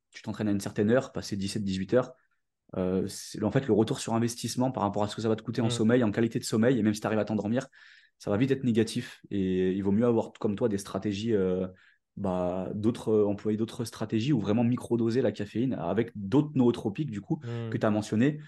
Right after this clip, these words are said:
Speaker 1: Donc, on a la, la L-tyrosine qui,
Speaker 2: Ouais.
Speaker 1: euh, qui impacte le, le système dopaminergique, donc qui va jouer non seulement sur les facultés de,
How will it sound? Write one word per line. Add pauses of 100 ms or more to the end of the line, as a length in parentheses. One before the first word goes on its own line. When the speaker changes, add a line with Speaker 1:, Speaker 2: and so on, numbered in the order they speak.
(220)
Speaker 1:
Donc,
on
a
la,
la
L-tyrosine (420)
qui,
Speaker 2:
Ouais.
Speaker 1:
euh,
qui
impacte
le,
le
système
dopaminergique,
donc
qui
va
jouer
non
seulement
sur
les
facultés
de,